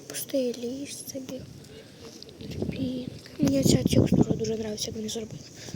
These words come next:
Я почала туди з'їздити, пошукати. О, там доска валяється із школбоя. Надо її забрати. Ну ладно, мені не надо від Леді Слі тікати.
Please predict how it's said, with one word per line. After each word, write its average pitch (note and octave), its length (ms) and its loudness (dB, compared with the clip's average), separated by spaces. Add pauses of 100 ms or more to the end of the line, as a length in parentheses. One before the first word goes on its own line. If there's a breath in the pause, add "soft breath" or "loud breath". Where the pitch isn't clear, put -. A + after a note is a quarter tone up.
(580 loud breath)
Я A#3 60 -10
почала - 380 -4
туди A3 260 -8
з'їздити, - 500 -8
пошукати. - 440 -8 (320 loud breath)
О, G4 460 0
там E4+ 320 0
доска F4 420 -2
валяється D#4+ 420 -2
із C#4+ 80 2
школбоя. B3+ 800 0 (320)
Надо A3+ 240 -2
її C4+ 140 0
забрати. D4+ 480 0 (1080 loud breath)
Ну B3+ 80 2
ладно, G3+ 200 2
мені G#3 160 2
не G#3 120 -2
надо F#3+ 240 -4
від G3 140 -4
Леді G3 260 -6
Слі A3 140 -8
тікати. - 420 -6